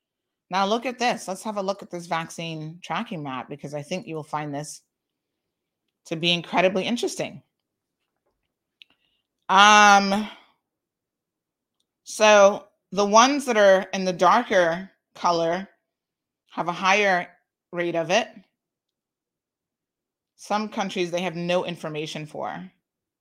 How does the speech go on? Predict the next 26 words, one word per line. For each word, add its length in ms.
So 120
there's 180
small 240
pockets 480
here 180
of 120
places 380
they 80
just 240
don't 120
have 160
any 120
information 360
for. 140
But 160
look 300
at 160
the 100
one 420
area 640
that 120
has 360
the 160
least 640
amount 560
of 500